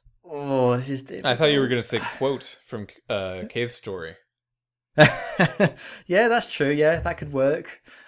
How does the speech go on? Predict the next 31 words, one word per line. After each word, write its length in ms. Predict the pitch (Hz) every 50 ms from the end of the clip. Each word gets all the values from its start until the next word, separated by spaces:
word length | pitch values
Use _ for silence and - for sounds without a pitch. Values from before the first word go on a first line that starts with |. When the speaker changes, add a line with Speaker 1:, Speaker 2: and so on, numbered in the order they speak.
| - - _ -
Speaker 1:
And, 500 | - 131 139 143 143 139 143 139 - - -
I 40 | 127
mean, 140 | 143 175 202
even, 200 | 214 202 165 117
I've, 140 | 113 - - - -
oh, 140 | 143 139 135
I 60 | 131
just 240 | - 175 156 - -
thought 160 | 170 170 156
of 60 | 127
it, 80 | 120 110
man, 100 | 110 110
it 120 | 113 117 _ _ _ -
totally 360 | - - 139 131 127 123 127 - _
separated 440 | - - - 123 - - 120 123 -
from 100 | - 117
my 80 | 117
mind. 440 | 120 120 117 107 107 107 107 104 - - -
Oh, 380 | 123 123 123 123 117 120 120 117
what 240 | 117 127 131 - - _ _
is 260 | - 127 120 117 - -
that 300 | - 117 113 - - -
character? 640 | - - 117 117 120 120 - - - 120 120 120 - - - - - - - _ _ _ _ _ _ _ _ _ _
It 200 | 175 165 170 - - - _ -
Speaker 2:
In 80 | 147
Speaker 1:
is, 640 | 147 135 120 113 120 139 165 196 220 214 - - -
Speaker 2:
Crystal 320 | - 127 120 135 143 147 147
Crisis? 400 | 147 117 117 151 156 156 156 156
Speaker 1:
uh, 220 | 160 160 160 156 147 - _ _ _ _ _ _ _ _ _ _ _ _ _ _ _ _ _ _ _ _ _ _ _ _ _ _ _ _ _ _ _ _
no, 800 | - 131 131 135 135 135 135 131 131 131 131 127 131 131 131 131 131 156
it's, 500 | - 135 135 170 175 175 - - - -